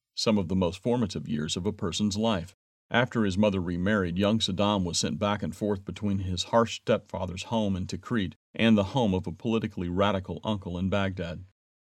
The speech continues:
Today, we in the United States and other Western nations see the almost incomprehensible situations of parents being so involved in jobs and hobbies outside the home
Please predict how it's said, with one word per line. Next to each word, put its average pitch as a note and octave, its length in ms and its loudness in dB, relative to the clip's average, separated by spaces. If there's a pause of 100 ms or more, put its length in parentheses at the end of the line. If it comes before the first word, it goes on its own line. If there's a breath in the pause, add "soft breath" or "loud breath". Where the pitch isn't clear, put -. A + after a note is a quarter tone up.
(120)
Today, A2 460 6
we G#2 200 2
in G2+ 100 4
the G2+ 60 4
United G2 400 2
States F2+ 360 -2
and F#2+ 100 0
other F#2+ 160 0
Western F#2 400 0
nations E2+ 420 -4
see A#2 140 2
the G2 160 2
almost G2 400 2
incomprehensible G#2 840 0
situations F#2 680 -4
of F2 140 -10
parents F#2 380 -4
being F#2 320 -2
so A2+ 260 2
involved G#2 420 4
in F2 140 -2
jobs G2 460 0
and E2+ 100 -6
hobbies G2 420 0
outside G2+ 480 0
the F2+ 120 -4
home F#2 340 0